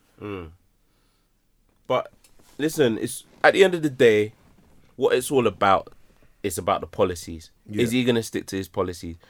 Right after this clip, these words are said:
Speaker 1: Is he gonna keep his promises? Do we know what the, the real agenda is?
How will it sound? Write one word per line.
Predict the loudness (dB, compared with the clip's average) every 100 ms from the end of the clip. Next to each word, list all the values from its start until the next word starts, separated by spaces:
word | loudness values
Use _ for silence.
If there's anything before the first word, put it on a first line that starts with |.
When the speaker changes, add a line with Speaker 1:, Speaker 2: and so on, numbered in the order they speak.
| _ _ _ _ _
Speaker 1:
Is | 4 4
he | 2
gonna | -2 -4
keep | -6 -14 -12
his | -12
promises? | -10 -10 -10 -14 -16 _ _ _ _ _ _ _ _ _
Do | -8 -6
we | -4
know | -2 0 0
what | -4 -2 -2 _ _ _ _ _ _ _
the, | -8 -8 -10 _
the | -8
real | -4 0 2 0
agenda | -2 -6 -6 -10
is? | -14 -18